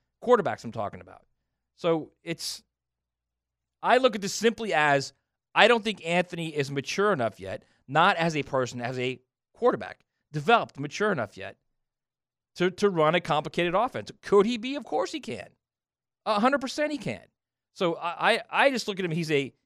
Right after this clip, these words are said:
and I don't think it's the, I don't think it's the ceiling thing. I think it's more of, let's just coach this kid. Let's coach him and get after it for, like, three years where he doesn't have to play. We'll just stick him on our sideline and we'll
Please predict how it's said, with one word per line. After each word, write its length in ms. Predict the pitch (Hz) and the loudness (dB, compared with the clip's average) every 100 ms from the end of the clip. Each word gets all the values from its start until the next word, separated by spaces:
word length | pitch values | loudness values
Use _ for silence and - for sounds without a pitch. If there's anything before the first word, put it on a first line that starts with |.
| _ _ _ _ | _ _ _ _
and 100 | 170 | 0
I 80 | 208 | 2
don't 140 | 262 | 2
think 160 | 226 202 | -2 -6
it's 140 | - | -8
the, 200 | 185 175 175 | -10 -10 -2
I 80 | 214 | 0
don't 120 | 220 | 0
think 140 | 208 | -2
it's 80 | 185 | -4
the 100 | 151 | -6
ceiling 420 | - 170 196 220 | -6 2 2 2
thing. 200 | 220 214 | -2 -2
I 80 | 185 | -2
think 160 | 214 208 | 0 -4
it's 140 | - | -4
more 260 | 160 160 160 | 0 4 6
of, 260 | 143 127 _ _ _ _ - | 4 2 _ _ _ _ -6
let's 240 | 190 - | -6 -4
just 240 | 220 190 - | -10 -12 -12
coach 380 | - 156 - | -6 -6 -8
this 180 | - - | -18 -20
kid. 240 | - 82 _ _ _ _ _ _ _ _ _ | -20 -20 _ _ _ _ _ _ _ _ _
Let's 240 | - 196 - | -2 -2 -2
coach 400 | - 175 160 160 | -2 0 0 -4
him 240 | 143 147 - _ _ _ _ _ _ | -6 -8 -14 _ _ _ _ _ _
and 140 | 117 | -4
get 120 | 127 180 | 2 4
after 400 | 160 156 127 120 | 4 2 -2 -8
it 100 | - | -8
for, 100 | 131 | -6
like, 260 | 120 113 | -6 -8
three 240 | - 151 240 | -12 -8 -4
years 400 | 196 123 113 - | -2 0 -2 -4
where 280 | 120 117 - _ _ | -4 -4 -6 _ _
he 100 | 139 | -12
doesn't 340 | 147 170 190 | 0 0 2
have 240 | 180 180 - | 0 -2 -2
to 60 | |
play. 440 | 190 - 90 92 - _ _ _ _ - | -14 -12 -12 -12 -18 _ _ _ _ -6
We'll 120 | 143 | -2
just 200 | 185 - | 0 -2
stick 280 | - 220 254 | 0 0 2
him 100 | 226 | 0
on 120 | 220 | 2
our 100 | 220 | 2
sideline 600 | - 131 120 113 113 107 | 2 2 2 -2 -4 -6
and 100 | 120 | -2
we'll 200 | 147 | -2